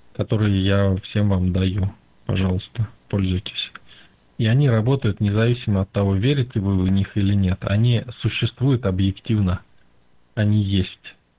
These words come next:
Они есть, были и будут. Никуда это не денется никогда.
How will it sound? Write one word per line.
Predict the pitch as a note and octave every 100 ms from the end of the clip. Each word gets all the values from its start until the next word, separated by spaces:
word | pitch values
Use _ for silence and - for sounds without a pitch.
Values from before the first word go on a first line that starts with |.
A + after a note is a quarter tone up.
| _
Они | - G#2+ G#2
есть, | G2 D3 D3 G2
были | F2+ A2+ A2+ F2+
и | G2
будут. | F#2+ G#2+ G#2+ F2+ - - _ _ - - -
Никуда | G#2 - G#2+ A#2+
это | A2 G#2
не | G2+ G2+
денется | G#2+ G#2 G2+ G2
никогда. | F#2 F#2+ F#2+ F#2 F#2